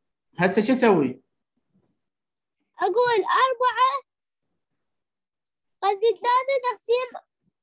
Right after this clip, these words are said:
Speaker 1: هسه هاي السبعة طلعت عندي، أنت هسه خوش بديتي، هاي السبعة طلعت عندي. بمن أضربها حتى تحقق من الحل مالتي؟
Speaker 2: سبعة تقس-، إيه، تلا-، سبعة في ثلاثة.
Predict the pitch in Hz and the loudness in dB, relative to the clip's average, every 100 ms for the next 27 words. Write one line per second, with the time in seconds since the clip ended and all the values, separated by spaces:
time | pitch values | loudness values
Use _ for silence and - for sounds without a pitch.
0 | _ _ _ _ _ _ _ _ _ _ | _ _ _ _ _ _ _ _ _ _
1 | _ _ _ _ _ _ 185 220 202 208 | _ _ _ _ _ _ -2 2 6 8
2 | 208 - 226 190 185 214 202 185 170 202 | 6 4 2 4 2 4 4 4 4 4
3 | 214 151 127 180 196 202 202 202 226 - | 4 4 2 2 2 2 2 2 0 0
4 | 170 147 120 120 127 196 208 185 208 214 | -2 -2 -2 -6 2 4 4 2 2 2
5 | 190 - 190 175 180 190 190 131 110 - | 2 0 0 2 0 -2 -2 -2 -8 -12
6 | _ _ _ _ 175 254 269 247 220 226 | _ _ _ _ 2 4 6 6 6 4
7 | 190 185 202 202 196 202 196 196 185 190 | 4 2 2 0 2 0 0 -4 -2 0
8 | 190 170 175 170 175 160 156 160 160 - | 2 0 2 2 2 0 0 -4 -6 -8
9 | _ _ - - 440 508 508 523 427 494 | _ _ -8 -8 -12 0 0 2 0 2
10 | 523 571 466 427 427 440 - 392 427 - | 2 0 -6 -6 -12 -12 -6 -2 0 2
11 | 494 494 831 - - - _ _ - 494 | 2 2 -2 -10 -18 -20 _ _ 0 0
12 | 494 311 523 571 571 _ _ _ _ _ | 0 0 0 0 -8 _ _ _ _ _
13 | 508 571 480 508 494 466 392 466 453 440 | -2 -2 0 0 2 0 0 0 0 0